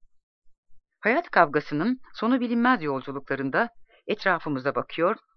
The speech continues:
ve süzülerek giden beyaz gemilere gıpta ediyoruz. Güzel olmakla da kalmıyor, hızla süzülüyorlar beyaz köpükleri kabartarak uskurları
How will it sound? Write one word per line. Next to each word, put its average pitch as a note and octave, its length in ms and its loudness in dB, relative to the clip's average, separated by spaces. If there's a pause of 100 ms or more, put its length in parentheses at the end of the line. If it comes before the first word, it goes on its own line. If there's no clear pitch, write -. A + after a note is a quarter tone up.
ve F#3 60 -2
süzülerek G#3 540 -4
giden C#3+ 300 2
beyaz E3 300 2
gemilere C#3 340 -2
gıpta B2 320 -8
ediyoruz. G#2 540 -8 (880)
Güzel B3 240 0
olmakla G#3+ 440 2
da D#3+ 100 0
kalmıyor, G3 520 0 (280)
hızla A#3 300 2
süzülüyorlar D3+ 760 -2
beyaz C3+ 240 -2
köpükleri C#3+ 500 -8
kabartarak C#3 580 2 (240)
uskurları B2+ 480 -12